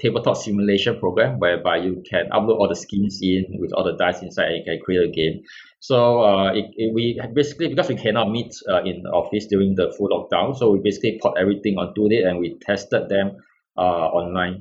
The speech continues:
Uh, it's still not as good as real life because you miss the kind of tactile kind of thing. Because some of the games you need to grab things. Uh, imagine, like, one of the games is a checkout. It's a dice rolling game that you need to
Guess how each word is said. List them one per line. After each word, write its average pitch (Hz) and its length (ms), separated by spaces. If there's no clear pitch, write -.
Uh, 95 360
it's 175 220
still 208 300
not 180 440
as 110 160
good 139 240
as 98 180
real 113 240
life 123 160
because 123 320
you 110 140
miss 139 200
the 95 100
kind 110 240
of - 120
tactile - 460
kind 98 140
of 92 80
thing. 113 80
Because 127 180
some 117 140
of 104 40
the 104 80
games 110 120
you 107 120
need 101 60
to 92 100
grab - 180
things. 101 400
Uh, 104 60
imagine, 117 500
like, 104 140
one 123 180
of 98 80
the 123 60
games 123 140
is 92 100
a 95 80
checkout. 107 340
It's 98 160
a 101 220
dice 127 220
rolling 113 220
game 110 200
that 95 140
you 87 100
need 113 160
to 92 240